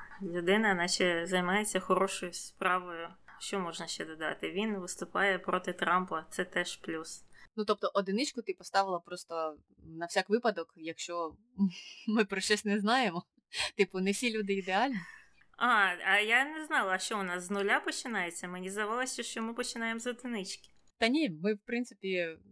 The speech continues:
Speaker 2: не встановлювали бар'єри, тому можна починати як хочеш, але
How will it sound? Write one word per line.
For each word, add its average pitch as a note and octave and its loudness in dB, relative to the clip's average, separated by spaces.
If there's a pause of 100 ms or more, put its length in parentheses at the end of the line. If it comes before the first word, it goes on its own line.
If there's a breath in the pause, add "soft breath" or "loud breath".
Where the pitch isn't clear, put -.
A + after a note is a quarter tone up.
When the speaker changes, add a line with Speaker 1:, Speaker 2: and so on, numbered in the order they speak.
(340)
Speaker 2:
не E3 -12
встановлювали D#3+ -4
бар'єри, E3 -4
тому E3 -14
можна F#3+ 2
починати F#3 0
як F3 -4
хочеш, E4+ 0
але G#3 4